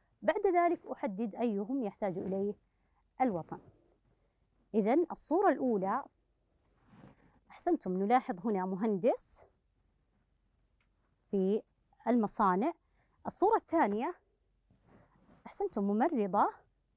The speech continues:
في، آه، المستشفيات. الصورة الثالثة نلاحظ، أحسنتم، إذن هنا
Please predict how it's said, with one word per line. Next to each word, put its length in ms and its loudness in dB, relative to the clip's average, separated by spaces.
في، 320 2
آه، 320 2
المستشفيات. 1300 -2
الصورة 300 -2
الثالثة 520 2
نلاحظ، 480 0
أحسنتم، 480 -4
إذن 340 -2
هنا 400 0